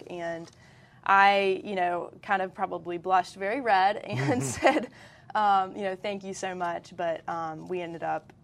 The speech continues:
Speaker 1: um, we had a curfew we had to adhere to, and, and so I said, you know, "I have a curfew, I've gotta stay here in the Olympic Village, but thank you." And, um, and then also, you know, I,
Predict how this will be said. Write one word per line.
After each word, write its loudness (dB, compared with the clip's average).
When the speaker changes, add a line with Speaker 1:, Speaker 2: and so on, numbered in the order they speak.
Speaker 1:
um, -14
we -4
had -2
a -6
curfew -12
we -10
had -8
to -12
adhere -10
to, -10
and, -14
and -14
so -12
I -6
said, -14
you -14
know, -10
"I -10
have -14
a -14
curfew, -4
I've 2
gotta -2
stay -8
here -8
in -12
the -12
Olympic -10
Village, -10
but -14
thank -10
you." -8
And, -4
um, -2
and -2
then 2
also, 4
you -4
know, 0
I, -4